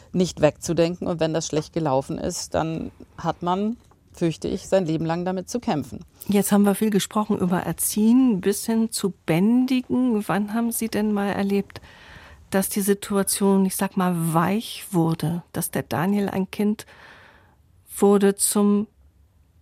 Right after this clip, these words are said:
Speaker 2: Liebhaben in den Arm nehmen, dass der Halt, den Sie ihm ja geben wollten, auch die Geborgenheit, dass die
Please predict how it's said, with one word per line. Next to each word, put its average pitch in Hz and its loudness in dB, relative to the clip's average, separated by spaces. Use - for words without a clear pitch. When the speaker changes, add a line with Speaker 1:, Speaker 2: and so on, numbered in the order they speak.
Speaker 2:
Liebhaben 214 0
in 202 4
den 202 4
Arm 214 4
nehmen, 202 6
dass 190 2
der 175 -2
Halt, 202 0
den 202 6
Sie 190 0
ihm 190 4
ja 180 2
geben 202 0
wollten, 170 0
auch 170 -2
die 180 -6
Geborgenheit, 180 0
dass - 0
die 190 4